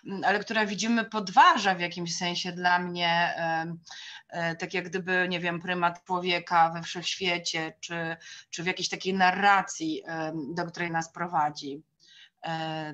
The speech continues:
ta logika, mm, pokazana na wystawie.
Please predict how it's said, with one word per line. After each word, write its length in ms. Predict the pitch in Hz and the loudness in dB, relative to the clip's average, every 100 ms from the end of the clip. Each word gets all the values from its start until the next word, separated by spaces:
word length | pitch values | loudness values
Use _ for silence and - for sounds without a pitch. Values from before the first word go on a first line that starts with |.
| 147 | -4
ta 280 | 156 151 156 | 0 0 0
logika, 720 | 156 160 165 165 156 165 156 - | -4 -2 -2 -2 -4 -4 -4 -8
mm, 380 | 151 160 147 | -8 -6 -8
pokazana 520 | 147 156 160 160 160 151 | -10 -8 -2 0 0 -2
na 140 | 151 | -6
wystawie. 760 | 151 - 160 139 139 135 131 | -6 -8 -4 -4 -6 -10 -10